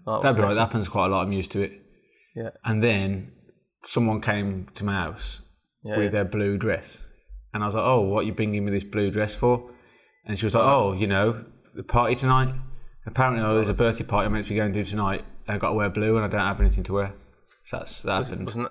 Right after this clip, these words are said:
Speaker 1: that, that blue dress wasn't for you to wear, no?
Speaker 2: No, it's, no, it wasn't.
Speaker 1: Damn. Well, you could
Speaker 2: Um,
Speaker 1: just, why don't you just go naked and be like, "I'm, I'm just blue. I'm so down, I'm just blue."
Speaker 2: I don't think that'll work. I don't even think that blue means that in Thailand.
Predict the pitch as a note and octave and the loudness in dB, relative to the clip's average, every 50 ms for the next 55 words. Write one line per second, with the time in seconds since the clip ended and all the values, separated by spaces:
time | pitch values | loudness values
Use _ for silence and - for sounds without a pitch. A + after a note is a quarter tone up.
0 | _ - - B2+ B2 - A2 A#2+ A#2+ A2+ - A#2+ A2 A#2 A2+ A2 A2 - - - | _ -6 -2 -2 -2 0 0 0 0 0 0 -4 -4 -4 -8 -10 -12 -10 -8 -6
1 | A2+ A2 G#2 - F#2+ F#2 F#2+ F#2+ F#2+ F2+ G2+ G2 G2+ G#2 G2+ G2 - - - - | -6 -6 -6 -8 -8 -8 -8 -6 -4 -2 -2 0 0 0 0 -2 -4 -4 -8 -8
2 | - - - G2+ G#2 G2+ G#2 G#2 G2+ A2 - - - - - - - - - - | -8 -8 -6 -4 -2 -2 -2 0 4 6 6 6 4 2 -4 -8 -16 -16 -14 -14
3 | - - - - _ _ _ _ _ _ _ _ _ - - G#2 - G2+ - _ | -14 -14 -16 -20 _ _ _ _ _ _ _ _ _ -16 -12 -12 -12 -12 -14 _
4 | _ _ _ _ _ _ _ _ _ _ _ - A2+ G#2+ G2+ G2+ G2 G2 B2+ B2+ | _ _ _ _ _ _ _ _ _ _ _ -6 -4 -2 0 0 2 2 2 2
5 | - F#2+ F#2 F2 - - _ _ _ _ _ _ _ _ - - B2+ C#3+ D#3 D#3 | 0 0 -2 -6 -10 -18 _ _ _ _ _ _ _ _ 0 2 4 4 4 2
6 | C#3+ D#3 D3+ D3+ - - C#3+ C#3 C3 B2+ B2+ C3 - D3+ C#3+ C#3 C#3 B2+ C3 B2 | 2 0 -2 -2 0 0 2 2 2 2 0 0 -2 -4 -6 -6 -4 0 2 2
7 | B2 A#2+ - - - - - - - - A2+ A2+ A2+ A#2 - - - B2+ A#2+ A#2+ | 2 2 0 -4 -14 -20 -20 -12 -6 -2 0 0 0 -2 -2 -2 0 0 0 0
8 | A#2+ B2 - - - B2 A#2 A#2 A#2 A#2+ A#2 - - - - - - A#2 A2+ - | -2 -4 -4 -4 -2 0 4 4 4 2 2 -4 -10 -16 -8 -6 -6 -4 -4 0
9 | - C#3 C3+ C3+ A#2 B2+ A#2 G#2+ A2 G#2+ A2 G#2+ G#2+ A2 G2+ - - A2+ A#2 A2+ | 0 2 2 2 2 0 0 0 0 0 -2 -2 -4 -6 -8 -8 -4 -2 -2 -2
10 | G#2+ - _ _ _ _ _ _ _ - G#2 G#2+ G#2+ G2 F#2+ G2+ G#2 G#2 G2+ F#2+ | -2 -4 _ _ _ _ _ _ _ -8 -4 -2 -2 -2 -2 -4 -6 -6 -2 0
11 | G2+ G2+ G#2 A2 G#2+ - - - G#2 G2 G#2 G2+ F#2+ G2 F#2 F#2+ F2+ F2+ G2 F2+ | 0 0 2 0 -2 -4 -4 -4 -2 -2 0 0 0 -2 -2 -4 -6 -4 -2 -2
12 | F2+ F#2+ F#2 - - - G2+ G2+ G2 F#2 G2 G2 G2 G2 F#2 A2+ G2+ G2 G#2 G2 | 0 0 -2 -4 -6 -4 -2 -2 0 0 -2 -2 -2 -4 -2 -2 -2 -2 -4 -4
13 | G#2 G2+ G2+ G2+ G2+ G#2 G2+ G2 | -2 0 0 0 0 -2 -4 -8